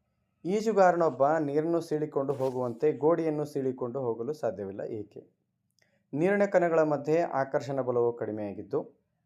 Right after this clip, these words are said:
ಕಣಗಳ ಮಧ್ಯೆ ಹೆಚ್ಚಿನ ಖಾಲಿ ಸ್ಥಳಾವಕಾಶ ಕಂಡುಬರುತ್ತದೆ. ಇದು ಗಾಳಿಗೂ ಸಹ ಅನ್ವಯಿಸುತ್ತದೆ. ಆದರೆ ಗೋಡೆಯ ಕಣಗಳು ಒತ್ತೊತ್ತಾಗಿ ಜೋಡಿಸಲ್ಪಟ್ಟಿದ್ದು, ಕಣಗಳ ಮಧ್ಯೆ ಸ್ಥಳಾವಕಾಶ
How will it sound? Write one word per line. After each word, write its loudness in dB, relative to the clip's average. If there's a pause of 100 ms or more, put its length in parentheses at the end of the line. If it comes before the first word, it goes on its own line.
(220)
ಕಣಗಳ 4
ಮಧ್ಯೆ 4
ಹೆಚ್ಚಿನ -2
ಖಾಲಿ 0
ಸ್ಥಳಾವಕಾಶ -2
ಕಂಡುಬರುತ್ತದೆ. -10 (400)
ಇದು -4
ಗಾಳಿಗೂ 2
ಸಹ -2
ಅನ್ವಯಿಸುತ್ತದೆ. -10 (280)
ಆದರೆ 2
ಗೋಡೆಯ 4
ಕಣಗಳು 0
ಒತ್ತೊತ್ತಾಗಿ 0
ಜೋಡಿಸಲ್ಪಟ್ಟಿದ್ದು, -4 (220)
ಕಣಗಳ 2
ಮಧ್ಯೆ 0
ಸ್ಥಳಾವಕಾಶ 0